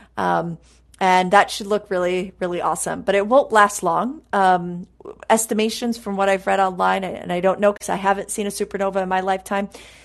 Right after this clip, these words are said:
it could last for within about a week, maybe two weeks tops, and then it'll start to dim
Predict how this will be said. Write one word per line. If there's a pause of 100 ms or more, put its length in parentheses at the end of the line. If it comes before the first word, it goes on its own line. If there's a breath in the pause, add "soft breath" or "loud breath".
(240 loud breath)
it
could
last
for
within
about
a
week,
maybe
two
weeks
tops,
and
then
it'll
start
to
dim